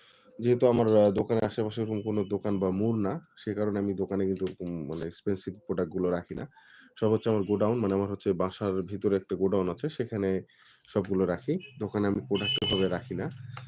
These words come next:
আ, এইজন্য হয়তোবা দোকানটা ফাঁকা, ফাঁকা লাগতে পারে এই সাইডে, এই সাইডটা ফাঁকাই, এই হচ্ছে বিষয়। আমি দুই তিন দিন দোকান খুলছিলাম,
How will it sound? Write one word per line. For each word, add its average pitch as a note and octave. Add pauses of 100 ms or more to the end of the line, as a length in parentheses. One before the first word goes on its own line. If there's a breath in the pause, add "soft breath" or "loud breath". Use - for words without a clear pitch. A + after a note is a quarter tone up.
(480 loud breath)
আ, F#2
এইজন্য G#2
হয়তোবা G#2
দোকানটা G2
ফাঁকা, G2+
ফাঁকা F#2+
লাগতে F#2+
পারে F2
এই E2+
সাইডে, F2+
এই E3
সাইডটা G2 (120)
ফাঁকাই, G2+ (180)
এই F2
হচ্ছে F2+
বিষয়। B2+
আমি D3+
দুই D3+
তিন D#3+
দিন D3+
দোকান C3
খুলছিলাম, B2